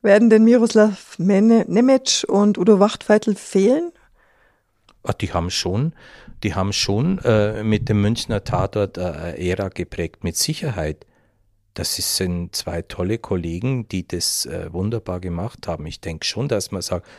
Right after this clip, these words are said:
Speaker 2: „Mei, weißt du noch?“ und so. Das, da bin ich mir sicher.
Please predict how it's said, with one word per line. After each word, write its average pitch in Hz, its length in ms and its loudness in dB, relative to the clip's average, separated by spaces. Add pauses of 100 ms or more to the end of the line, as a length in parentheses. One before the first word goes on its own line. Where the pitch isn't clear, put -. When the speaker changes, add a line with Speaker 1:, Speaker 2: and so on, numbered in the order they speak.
(120)
Speaker 2:
„Mei, 110 320 2
weißt 98 380 -2
du 131 40 2
noch?“ 117 240 -2
und 120 140 -4
so. 139 320 -2 (500)
Das, - 280 -8
da 98 80 -4
bin 95 220 -4
ich 95 60 -2
mir 131 140 -2
sicher. 101 480 -8